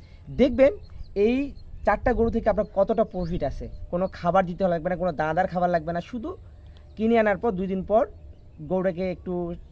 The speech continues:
রিল্যাক্স দেওয়ার পর কৃমি, জিঙ্ক, লিভার টনিক দিবেন, আর কিচ্ছু লাগবে না। আর সারাদিন শুধু চারটা গরু খালি দড়ি দিয়ে বেঁধে রাখবেন, আর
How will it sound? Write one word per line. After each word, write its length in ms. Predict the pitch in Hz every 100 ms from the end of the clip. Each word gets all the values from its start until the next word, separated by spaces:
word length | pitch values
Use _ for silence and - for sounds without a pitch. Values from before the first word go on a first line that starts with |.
| -
রিল্যাক্স 380 | 156 160 202 175
দেওয়ার 240 | 185 170
পর 220 | 156 220 - - - - - -
কৃমি, 380 | 190 190 233 453 - - - - - - 120
জিঙ্ক, 260 | 226 294
লিভার 200 | 202 175
টনিক 180 | 175 160
দিবেন, 200 | 135 143
আর 160 | 170 285
কিচ্ছু 280 | 453 415 311
লাগবে 220 | 175 147
না। 140 | 117 - - -
আর 100 | 185
সারাদিন 500 | - 208 220 247 277
শুধু 200 | 269 262
চারটা 300 | 220 208 226
গরু 180 | 202 208
খালি 240 | 220 254
দড়ি 260 | 196 208 208
দিয়ে 120 | 220
বেঁধে 220 | 196 208
রাখবেন, 380 | 202 160 139 113 - - - -
আর 160 | 175